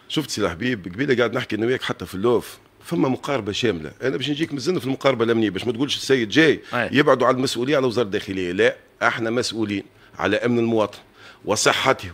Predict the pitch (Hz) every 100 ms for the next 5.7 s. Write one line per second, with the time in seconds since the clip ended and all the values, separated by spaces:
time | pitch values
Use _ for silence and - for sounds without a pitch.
0 | - 98 95 127 131 139 139 117 95 -
1 | 139 - 147 - 98 - - 117 92 -
2 | - 110 208 - 165 160 156 185 135 127
3 | 120 180 147 - 131 175 135 131 - 143
4 | 123 170 170 156 151 - 160 185 143 127
5 | 127 165 120 - 123 180 160